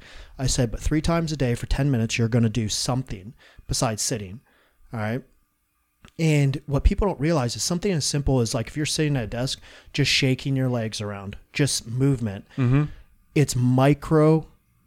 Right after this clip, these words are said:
Speaker 1: things like that that can add up throughout the whole day. 'Cause remember, there's twenty-four hours in a day. Your body is constantly burning, right?
Speaker 2: Right.
Speaker 1: Um, <clears throat>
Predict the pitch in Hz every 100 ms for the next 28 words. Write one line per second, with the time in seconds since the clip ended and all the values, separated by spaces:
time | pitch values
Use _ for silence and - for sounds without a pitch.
0 | _ _ _ - 151 131 120 127 117 -
1 | 110 117 147 - 165 - - 170 160 151
2 | 131 151 - - 131 113 107 127 156 156
3 | - 160 147 175 - - 175 - 156 151
4 | 127 123 139 123 139 120 131 107 - 120
5 | 113 - 107 101 117 98 95 101 104 120
6 | - 95 - - - - - - _ -
7 | - 143 127 107 104 - - - 147